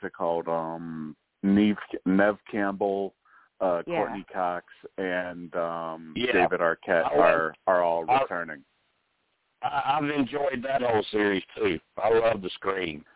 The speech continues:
Speaker 1: The big, the
Speaker 3: I love
Speaker 1: big
Speaker 3: that.
Speaker 1: rumor that's, the big rumor that's floating around out there, even though they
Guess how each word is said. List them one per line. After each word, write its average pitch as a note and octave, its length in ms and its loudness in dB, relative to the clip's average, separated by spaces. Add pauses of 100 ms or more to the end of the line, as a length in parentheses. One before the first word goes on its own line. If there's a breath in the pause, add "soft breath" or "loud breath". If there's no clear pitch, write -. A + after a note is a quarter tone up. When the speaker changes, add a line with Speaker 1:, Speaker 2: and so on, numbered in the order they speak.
(760 soft breath)
Speaker 1:
The A2+ 100 2 (120)
big, A#2+ 320 0 (140)
the A2 80 2
Speaker 3:
I G#2+ 40 4
love G#2+ 120 4
Speaker 1:
big B2 180 4
Speaker 3:
that. F2+ 220 2
Speaker 1:
rumor B2 480 -4 (160)
that's, G#2+ 200 2 (380)
the G#2+ 80 -4
big B2 340 -2
rumor A2+ 320 -4
that's A2 200 -4 (120)
floating G#2+ 320 0
around G#2 320 0
out G2+ 200 0
there, G#2 240 2
even G#2+ 280 -8
though A2+ 160 -2
they G2+ 220 -4